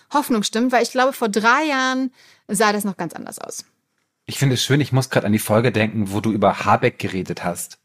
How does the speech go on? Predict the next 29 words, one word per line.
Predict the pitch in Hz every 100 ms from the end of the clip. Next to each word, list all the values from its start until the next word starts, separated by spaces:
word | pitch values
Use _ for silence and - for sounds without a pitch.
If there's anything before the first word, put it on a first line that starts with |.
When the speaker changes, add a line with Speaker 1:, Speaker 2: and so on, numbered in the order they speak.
| _ _ _ _
Speaker 2:
unseren | 107 104 98
Speaker 1:
Mhm. | 87
Speaker 2:
Wirtschaftsminister. | 98 120 139 127 131 135 147 160 165 _ _
Speaker 1:
<laughs> | - - 208 - 226 254 214 247 - - _ -
Speaker 2:
Und, | 135 123 123 120
Speaker 1:
Ja. | 185 - 107 110 107 110
Speaker 2:
äh, | 117 - _ _ _ _
gesagt | - 101 113 120
hast, | 131 - 107
wenigstens, | 107 123 165 - - 123
was | 110 -
dir | 127
damals | 117 113 143 139
Hoffnung | 135 123 131 123
gemacht | 120 120 113
hat, | 120 -
war, | 107
dass | 113
der | - 98 95
wenigstens | 107 127 - 120 - -
anerkannt | 107 123 123 - 101 104 -
hat, | 95 98 - _ _ _ _ _ _
dass | 101 -
es | 104 -
klimatechnisch | - 110 110 107 - 98 104 92
ein | 98 92
Problem | - 85 85 87 87
gibt. | - - - - _ _ _ _ _
Speaker 1:
Mhm. | - 185 254